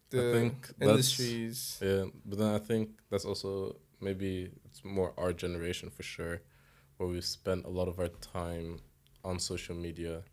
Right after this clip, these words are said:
Speaker 1: low key, probably, like, comparing ourselves to what other people have.
Speaker 2: Have, yeah.
Speaker 1: So then the moment you see, "Oh, this guy has the, the newest Air Force Ones," it's like, "You know what? I would also
Speaker 2: Also
Speaker 1: want
Speaker 2: want
Speaker 1: those."
Speaker 2: those.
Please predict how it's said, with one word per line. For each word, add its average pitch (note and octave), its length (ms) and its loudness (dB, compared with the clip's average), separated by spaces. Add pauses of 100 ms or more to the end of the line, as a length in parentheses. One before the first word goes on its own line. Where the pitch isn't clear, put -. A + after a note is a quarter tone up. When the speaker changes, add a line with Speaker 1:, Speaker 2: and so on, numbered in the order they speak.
(680)
Speaker 1:
low F#2+ 380 2
key, F#2 600 0 (120)
probably, F2+ 260 0
like, E2 100 -6
comparing F2+ 440 -2
ourselves E2+ 500 -6
to F2 520 -4
what E2+ 260 -4
other F2 220 -2
people E2+ 400 -8
have. E2 260 -6
Speaker 2:
Have, - 260 -8 (180)
yeah. G1+ 140 -8 (100)
Speaker 1:
So - 260 2
then F#2 280 2
the F2+ 60 0
moment G2+ 400 8
you F#2+ 140 4
see, F#2 680 2
"Oh, F2+ 340 2
this E2 140 -6
guy F2+ 120 0 (180)
has E2+ 140 -4
the, E2 160 -8 (240)
the F2 80 -6
newest F2+ 500 0
Air F2+ 140 -2
Force - 320 -8
Ones," E2+ 440 -2
it's F2+ 140 -12
like, E2 220 -8
"You E2+ 60 -8
know F2 140 -4
what? F2+ 240 0 (400)
I F2+ 160 -6
would F2 280 -8
also F#2 380 0
Speaker 2:
Also D2+ 120 -2
Speaker 1:
want F2 220 0
Speaker 2:
want D2 120 -6
Speaker 1:
those." E2+ 280 0
Speaker 2:
those. - 280 -10